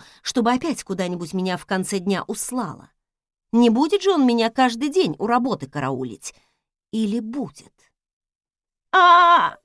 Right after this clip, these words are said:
вот за что мне все это? Можно подумать, одного предложения шефа мало было. Я же никогда не желала привлечь внимание модифицированных. Ладно,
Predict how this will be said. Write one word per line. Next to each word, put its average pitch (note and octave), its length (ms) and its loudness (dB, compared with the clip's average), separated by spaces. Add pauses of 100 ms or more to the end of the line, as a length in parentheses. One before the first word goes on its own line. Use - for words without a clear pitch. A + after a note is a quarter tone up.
(140)
вот D4 260 0
за E4+ 180 6
что F#4 380 2
мне C4 200 0
все G3+ 260 -10
это? C#3+ 340 -10 (1040)
Можно D#4+ 260 4
подумать, D#4 440 4
одного D4 280 4
предложения C#4 600 0
шефа B3+ 400 0
мало G#3+ 340 2
было. F3+ 480 -6 (460)
Я B3 160 4
же C#4 120 4
никогда B3+ 720 0
не G3 160 -2
желала F3+ 440 -4
привлечь D3+ 800 -6
внимание F3+ 720 0
модифицированных. C3 1000 -12 (1160)
Ладно, D#3+ 580 -6